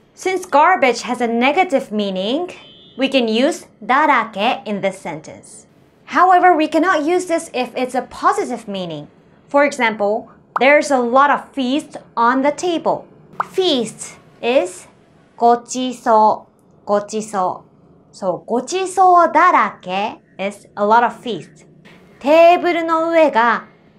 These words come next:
ごちそうだらけです。」It sounds very awkward. We only can use this だらけ for negative meaning. So for example, dusty room. Dust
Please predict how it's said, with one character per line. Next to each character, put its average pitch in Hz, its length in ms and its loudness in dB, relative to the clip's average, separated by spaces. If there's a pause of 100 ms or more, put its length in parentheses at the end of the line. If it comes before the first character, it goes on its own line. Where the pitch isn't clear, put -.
ご 214 180 -2
ち 359 340 -4
そ 381 440 6
う - 20 -12
だ 330 180 4
ら 381 200 2
け 202 240 -4
で 175 220 -8
す。」 - 460 -20 (380)
It 262 160 -4
sounds 277 400 0
very 220 300 2
awkward. 202 640 -4 (320)
We 254 300 -4
only 302 360 0
can 269 200 -2
use 220 360 0
this 185 240 -8
だ 269 140 2
ら 226 160 2
け 226 240 -4 (100)
for 233 220 2
negative 233 600 -2
meaning. 165 380 -10 (600)
So 285 180 2
for 277 180 2
example, 220 520 -2 (360)
dusty 277 760 -2
room. 202 500 0 (1040)
Dust - 500 -4